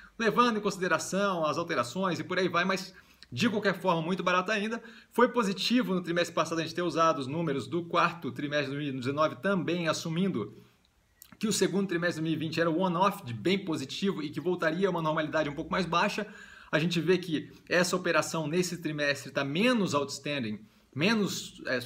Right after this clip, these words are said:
superadora, menos, menos positiva do que o terceiro trimestre de dois mil e vinte, que foi muito, muito positivo, e a gente foi justamente recompensado sem nem, sem nenhum susto por esse conservador-, conservadorismo, que é ótimo, tá? Favorece muito aqui a capacidade de pensar a médio e longo prazo, sabendo que a gente conseguiu distinguir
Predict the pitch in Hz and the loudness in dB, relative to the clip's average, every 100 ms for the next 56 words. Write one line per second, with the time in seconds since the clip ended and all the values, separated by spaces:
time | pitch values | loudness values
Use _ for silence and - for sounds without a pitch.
0 | - - - - 180 180 151 123 160 147 | -8 -8 -6 -2 0 2 2 2 0 2
1 | 117 202 180 147 196 190 - 196 196 165 | 2 0 -2 0 -2 -4 0 4 4 4
2 | - 180 165 160 165 160 160 156 160 156 | -2 -2 -2 -2 -4 -2 -2 -2 -4 -2
3 | 151 175 - 180 151 170 202 175 143 160 | -2 -4 -2 -2 2 4 4 2 -6 -4
4 | 196 202 240 262 - - - - 254 214 | -2 0 -2 -4 -8 -16 -12 0 2 2
5 | 226 226 190 208 196 190 202 202 196 185 | 2 2 2 0 2 0 0 0 -2 -2
6 | - 175 170 147 - 196 190 180 170 160 | 2 2 2 0 -2 0 0 0 -4 -4
7 | 190 190 214 190 - 220 - 214 - - | 0 0 0 -2 -4 -4 -4 -8 -12 -20
8 | - _ - 254 240 - 208 202 190 196 | -20 _ 0 2 2 0 -2 0 0 2
9 | 214 185 175 185 214 226 240 240 220 226 | 0 0 0 0 2 2 0 0 0 2
10 | 247 185 185 190 214 202 - - _ 127 | 2 4 4 2 -4 -6 -10 -20 _ 2
11 | 139 - - 151 147 160 190 180 156 170 | 2 2 2 4 4 2 2 0 -2 0
12 | 175 160 165 160 165 165 147 156 170 160 | -2 -2 -2 -2 -2 -2 0 2 0 -2
13 | 175 160 160 156 - 175 185 180 185 208 | -4 0 2 2 0 -2 -2 0 2 2
14 | 185 175 185 190 185 185 180 185 - - | 2 2 0 -2 -2 -4 -2 -4 -4 -2
15 | 208 131 180 170 - | -2 0 -2 -2 -8